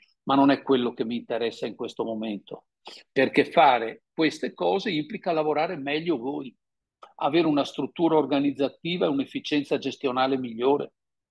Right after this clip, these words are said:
e offrire un miglior servizio ai cittadini, perché anche se siete un comune di ottocento abitanti, a quegli ottocento, e tutti mi dicono: "Ma son vecchi", non ha importanza,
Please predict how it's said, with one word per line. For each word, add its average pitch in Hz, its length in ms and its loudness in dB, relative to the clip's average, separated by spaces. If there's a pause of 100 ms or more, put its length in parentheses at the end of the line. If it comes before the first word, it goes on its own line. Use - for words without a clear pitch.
(160)
e 151 140 6
offrire 151 320 4
un 233 100 2
miglior 135 280 2
servizio 123 440 -8
ai 117 60 -8
cittadini, 135 640 -6 (380)
perché - 240 -4
anche 139 240 2
se - 140 -6
siete 143 320 -2
un 127 80 0
comune 139 420 2
di 123 120 -2
ottocento 127 680 -2
abitanti, 131 880 -2 (300)
a - 100 -6
quegli 139 240 0
ottocento, 127 640 -2
e 117 80 -8
tutti - 240 -2
mi 131 100 4
dicono: 123 300 0
"Ma 131 100 0
son 123 220 -2
vecchi", 117 460 -4
non 135 180 -10
ha 120 40 -6
importanza, 113 720 -4